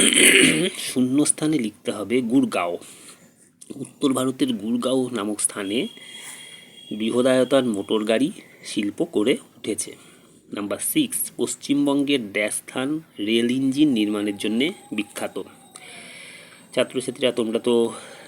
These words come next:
জানোই পশ্চিমবঙ্গের চিত্তরঞ্জন স্থানটি রেল ইঞ্জিন নির্মাণের জন্য বিখ্যাত।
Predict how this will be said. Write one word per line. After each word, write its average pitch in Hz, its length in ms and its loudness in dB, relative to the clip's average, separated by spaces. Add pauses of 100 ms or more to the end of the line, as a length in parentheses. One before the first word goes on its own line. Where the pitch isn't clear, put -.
(140)
জানোই 107 380 0 (140)
পশ্চিমবঙ্গের 110 840 0 (840)
চিত্তরঞ্জন 107 920 2 (500)
স্থানটি 110 480 -4 (420)
রেল 104 280 0
ইঞ্জিন 104 340 -2
নির্মাণের 101 460 -2
জন্য 120 240 -2
বিখ্যাত। 113 540 -6